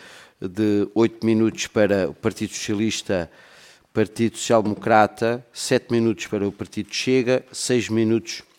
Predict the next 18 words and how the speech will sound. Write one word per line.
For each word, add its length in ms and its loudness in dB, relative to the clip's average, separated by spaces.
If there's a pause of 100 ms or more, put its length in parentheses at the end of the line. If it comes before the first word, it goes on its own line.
(800)
para 180 6
a 20 4
Iniciativa 560 -4
Liberal, 640 4 (840)
Bloco 320 4
de 100 -8
Esquerda, 800 2 (760)
P 120 0
C 200 -4
P, 500 2 (120)
Livre, 560 0 (160)
C 260 -2
D 120 2
S 180 2
P 160 -6
P, 480 2 (680)
quatro 440 6
minutos 880 0